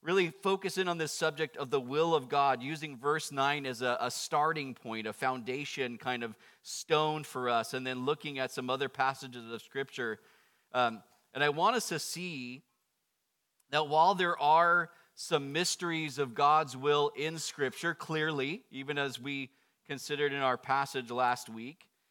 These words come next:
it does not mean that all of God's will is a mystery,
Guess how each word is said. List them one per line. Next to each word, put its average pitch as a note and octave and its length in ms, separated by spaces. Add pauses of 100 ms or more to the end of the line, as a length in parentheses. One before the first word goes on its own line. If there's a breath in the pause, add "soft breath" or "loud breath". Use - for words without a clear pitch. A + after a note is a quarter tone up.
(460)
it C#3+ 220
does C#3+ 280
not D3+ 420
mean C3+ 440
that C#3 280
all F#3 640
of C#3 240
God's C#3 360
will B2+ 540 (240)
is C#3 160
a D#3 80
mystery, D3+ 600